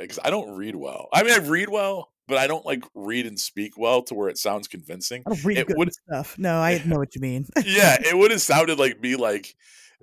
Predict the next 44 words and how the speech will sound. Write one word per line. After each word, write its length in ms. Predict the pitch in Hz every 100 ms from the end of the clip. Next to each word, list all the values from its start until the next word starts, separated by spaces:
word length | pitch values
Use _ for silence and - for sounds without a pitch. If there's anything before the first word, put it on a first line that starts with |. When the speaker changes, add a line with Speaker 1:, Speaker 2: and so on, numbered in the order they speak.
| _
Speaker 1:
making 380 | 117 123 123 120
a 80 | 101
statement 480 | - 117 120 120 101
with 160 | 98
Al 120 | 98
Qaeda 380 | 92 - 101 104
behind 360 | 95 90 90 85
me 120 | 85
with 140 | 80
a 80 | 92 - _
fucking 260 | 113 - 101
A 100 | 101
K 160 | 110
forty-seven 560 | 98 98 92 - 95 95
in 80 | 80
my 80 | 78
head. 260 | 80 80 - - -
Speaker 2:
No, 160 | 196 214
Speaker 1:
Like 320 | 247 85 73 -
Speaker 2:
that's, 240 | 180 -
that's 180 | 226 233
why 120 | 294
our 80 | 294
show's 260 | - 269 220
unscripted, 640 | 214 - 247 - 110 - 160
you 100 | 165
know? 160 | 190 202
<laughs> 100 | 311 269
So 120 | - 208 - 262 - - -
Speaker 1:
Right. 400 | 107 104 90 82 -
Speaker 2:
<laughs> 400 | - - - -
Speaker 1:
Right, 200 | 113 110
Speaker 2:
I 20 |
Speaker 1:
right, 180 | 98 95
Speaker 2:
know, 60 | -
I 100 | 196
Speaker 1:
right. 60 | 175
Speaker 2:
get 160 | -
it. 140 | 135 - - -
It 160 | 170 165
sounds 240 | 165 175
forced. 460 | - 131 - 156 -
That's 180 | 196 190
okay. 460 | 185 - - -